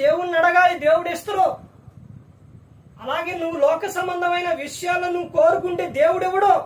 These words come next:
నీకేది అవసరం అదే ఇస్తారు. నువ్వు చింతింపవద్దు,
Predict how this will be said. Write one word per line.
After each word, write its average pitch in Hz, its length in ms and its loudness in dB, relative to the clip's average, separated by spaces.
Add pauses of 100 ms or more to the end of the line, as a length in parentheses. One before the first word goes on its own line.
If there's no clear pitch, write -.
(580)
నీకేది 311 540 2
అవసరం 359 480 -2
అదే 349 140 -2 (120)
ఇస్తారు. 370 360 0 (1040)
నువ్వు 359 180 -4 (100)
చింతింపవద్దు, 349 1120 -2